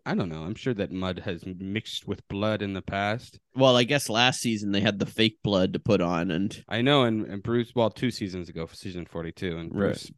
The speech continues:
Speaker 1: Bruce won up that. I think he was, he, maybe he hit his head on purpose because he couldn't find the fake blood. So he's like, "Okay, I'll make real blood."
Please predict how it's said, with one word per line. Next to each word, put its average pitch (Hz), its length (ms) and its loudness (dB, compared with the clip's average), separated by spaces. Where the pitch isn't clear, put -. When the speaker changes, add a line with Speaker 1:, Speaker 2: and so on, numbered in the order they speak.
Speaker 1:
Bruce 135 260 -2
won 113 160 2
up 110 220 -2
that. 78 240 -6
I 113 80 -8
think 180 200 2
he 196 120 2
was, 135 320 0
he, - 260 -8
maybe 160 320 4
he 165 160 2
hit 147 140 4
his 135 120 2
head 120 160 0
on 107 140 -4
purpose - 500 -6
because 107 280 -4
he 110 80 -4
couldn't 104 240 -4
find 101 260 -2
the 85 40 -6
fake 92 300 -4
blood. 87 240 -2
So - 80 -10
he's 85 120 -4
like, 87 120 -6
"Okay, 95 240 -6
I'll 85 80 -6
make 90 240 -8
real 90 240 -4
blood." 82 300 -10